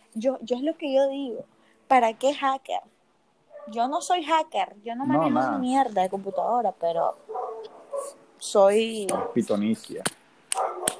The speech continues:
Speaker 1: Exacto.
Speaker 2: <laughs> Así que, señores, cuídense la Sofi-, de la Sofía, pongan sus cuentas privadas y saludos a los perritos.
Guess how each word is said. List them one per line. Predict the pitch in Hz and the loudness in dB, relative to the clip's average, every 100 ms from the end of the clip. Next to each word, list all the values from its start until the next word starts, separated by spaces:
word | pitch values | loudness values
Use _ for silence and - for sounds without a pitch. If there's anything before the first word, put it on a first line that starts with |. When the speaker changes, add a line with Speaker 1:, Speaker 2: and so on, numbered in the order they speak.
| 415 - - _ _ _ _ - - - | -8 -16 -20 _ _ _ _ -4 -4 -2
Speaker 1:
Exacto. | - - - - - - - _ | -2 0 0 0 -2 -4 -18 _
Speaker 2:
<laughs> | _ _ _ | _ _ _
Así | 117 113 120 | -6 0 0
que, | 135 | 2
señores, | - 131 147 156 147 - - | 2 4 2 0 -6 -14 -2
cuídense | 135 139 143 143 | 0 0 0 2
la | 131 131 | 2 2
Sofi-, | 135 131 - | -2 -4 -2
de | 110 | -2
la | 107 - | 0 -2
Sofía, | 104 - 151 160 151 | -8 -8 -4 -2 -2
pongan | 127 123 131 | -4 -6 -6
sus | 139 | -6
cuentas | 127 113 135 - | -4 -4 -6 -6
privadas | - - 160 160 - - - - - - - - - | -4 -2 0 0 -2 -6 -12 -20 -20 -16 -2 0 0
y | 233 | -2
saludos | 113 113 123 | -2 -2 -4
a | 143 | -6
los | 147 | -6
perritos. | - 104 107 - | -4 -4 -6 -8